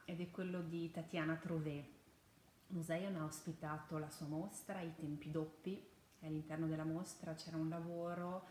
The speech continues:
dal titolo I cento titoli. Si tratta di due valigie sigillate in bronzo, molto pesanti,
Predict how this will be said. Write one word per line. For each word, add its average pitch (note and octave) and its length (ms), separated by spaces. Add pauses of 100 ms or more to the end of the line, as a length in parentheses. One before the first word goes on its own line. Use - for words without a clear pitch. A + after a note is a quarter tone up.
(340)
dal E3 360
titolo F#3 680
I F3+ 160
cento D#3 560
titoli. C#3 580 (840)
Si D#3+ 200
tratta D#3 540
di D#3 440
due D#3 200
valigie F3 460
sigillate D#3+ 920
in D#3+ 200
bronzo, D#3 840 (340)
molto D#3+ 240
pesanti, D3 840